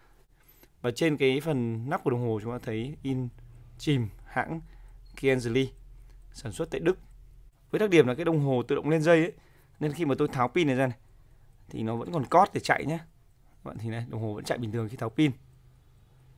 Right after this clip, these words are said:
Tức là có lưu cái cót trong này. Cái việc lên cót nó có từng thời điểm một thôi, nó sẽ dùng năng lượng của pin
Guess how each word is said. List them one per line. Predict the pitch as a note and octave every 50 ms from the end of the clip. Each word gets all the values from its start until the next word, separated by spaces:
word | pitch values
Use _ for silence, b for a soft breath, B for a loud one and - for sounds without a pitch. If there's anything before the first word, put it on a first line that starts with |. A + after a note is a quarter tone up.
| - - _ - - - - - - - - - - - - - - - -
Tức | - D#3+
là | D3+ B2+ B2 A#2+ A#2+ A2+ -
có | - A#2+ A#2+ A#2+
lưu | C3 C#3+ E3+ E3 D3
cái | C#3+
cót | C3+ - F3+ G3 G3 -
trong | - C3+
này. | C3+ C3 A#2+ A2+ - b b b b b b b b b b b - - - - - b b b b b b b b b - - -
Cái | - C3+ A#2 C3
việc | C#3 D3 E3 D#3 -
lên | D3 D3+ C#3
cót | - E3+ F#3+ F#3
nó | E3+
có | C#3 - C3+ C3 C#3 -
từng | - D3+ B2+
thời | C#3 C#3
điểm | B2+ A#2+ G#2+ G#2+
một | A2 -
thôi, | C#3+ C#3+ C3 - - -
nó | - A#2+
sẽ | - - - C#3
dùng | D3+ D3 C3 A#2+
năng | B2+ C#3
lượng | C#3 B2+
của | B2+ A#2+ -
pin | - C#3 C#3